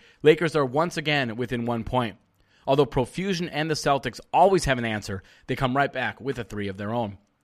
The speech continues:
Fourth quarter, and again the Celtics looking to pull away as Me Least hits a three, and it is back to an eleven-point game with four thirty-five to go. Under a minute left, Kev hits another big three. Lakers back within four points,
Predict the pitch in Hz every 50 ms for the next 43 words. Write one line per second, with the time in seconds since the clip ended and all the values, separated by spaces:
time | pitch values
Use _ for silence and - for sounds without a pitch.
0 | _ _ _ _ _ _ _ - 175 202 185 - - 185 190 190 175 170 151 -
1 | - - - 139 135 127 151 151 151 135 - - 175 175 160 139 160 - - 147
2 | 135 147 139 123 - - 139 139 127 131 131 127 120 - 95 117 117 113 104 113
3 | 107 107 123 156 190 196 175 180 190 185 165 - - - 147 - 127 - - 151
4 | 165 170 165 147 - - - - _ - 139 139 139 131 123 104 98 147 151 156
5 | 147 - - 139 135 123 120 113 120 139 165 170 175 151 - 135 131 120 110 117
6 | 117 117 110 101 98 - - - 147 165 180 - - 151 151 147 135 - 110 104
7 | 104 101 113 107 123 131 127 110 92 - _ _ _ _ _ _ _ _ _ _
8 | _ _ - 160 180 190 190 175 151 151 180 220 240 226 185 - - 139 151 143
9 | 135 - - - - - _ _ _ - 185 196 170 147 165 - 160 147 143 139
10 | 143 170 208 214 214 165 139 131 117 104 - 120 117 117 120 113 - - - -
11 | _ _ - 156 - - 202 156 113 - 165 165 160 - 147 139 127 117 - -
12 | 170 190 220 220 156 151 143 123 120 117 - -